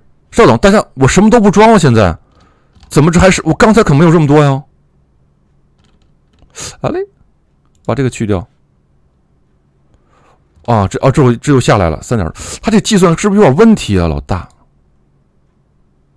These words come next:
三点五，真是三点五吗？我都有点不放心啊。好，那今天咱们就先装这几个吧。一个是蟒蛇，咱们要装，因为以后我想做这个 TensorFlow 教学嘛。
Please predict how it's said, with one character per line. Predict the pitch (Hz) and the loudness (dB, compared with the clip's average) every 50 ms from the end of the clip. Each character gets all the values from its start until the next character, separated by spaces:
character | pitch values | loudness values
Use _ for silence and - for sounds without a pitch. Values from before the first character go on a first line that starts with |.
| _ _ _ _ _ _ _ _ _ _ _ _ _ | _ _ _ _ _ _ _ _ _ _ _ _ _
三 | - - 170 | -4 -2 0
点 | 165 170 156 | 0 2 2
五， | 110 85 80 - - _ _ _ _ _ _ _ - - - - - - - - _ | 0 -2 -4 -6 -8 _ _ _ _ _ _ _ -20 -20 -20 -20 -20 -20 -20 -12 _
真 | - 185 220 233 | 0 2 2 2
是 | 180 | 2
三 | 135 147 113 | 2 0 0
点 | 110 107 101 87 | 2 0 0 0
五 | 82 | -2
吗？ | 82 | -2
我 | 82 87 113 | -2 -2 0
都 | 143 | 0
有 | 160 180 | 0 2
点 | 156 101 95 95 123 135 - | 2 0 -2 -4 -6 -12 -10
不 | - | -6
放 | 151 147 127 | -4 -4 -2
心 | - 156 156 | -2 -2 -2
啊。 | 110 73 69 - _ | -2 -4 -6 -10 _
好， | _ - - - - - - - - | _ -2 -2 -2 -2 -8 -20 -18 -6
那 | - 170 | -4 -2
今 | 165 - 208 | 0 2 0
天 | 208 | 2
咱 | 175 156 | 2 2
们 | 151 175 | 0 0
就 | 170 180 | 0 0
先 | 156 - 196 | 0 0 2
装 | 185 - 208 214 208 | 2 2 2 2 2
这 | - 214 160 | 2 2 2
几 | 107 90 82 | 2 0 0
个 | 87 117 104 | 0 0 0
吧。 | 87 82 - - _ _ | 0 -2 -4 -10 _ _
一 | - | -2
个 | 175 190 | 0 0
是 | 202 | 2
蟒 | 175 123 87 87 | 2 2 0 -2
蛇， | - - 101 117 131 | -2 0 0 0 2
咱 | 123 123 | 2 2
们 | 123 135 | 2 2
要 | 127 107 | 2 2
装， | 101 127 131 127 - | 2 2 2 2 0
因 | - 139 | -2 -4
为 | 156 165 | -4 -2
以 | 127 120 | -2 -2
后 | 127 135 | -2 0
我 | 127 123 139 | 0 0 0
想 | 123 80 85 | 0 -2 -2
做 | - - 131 110 | -2 -2 0 0
这 | 113 110 98 | 0 0 -2
个 | 85 90 85 80 82 | -2 -2 -2 -4 -4
TensorFlow | - 131 135 139 139 110 110 123 135 117 | -4 -4 -2 -2 -2 -2 0 0 0 0
教 | - 104 90 | -2 -4 -6
学 | - - 76 | -6 -6 -8
嘛。 | 73 76 | -8 -8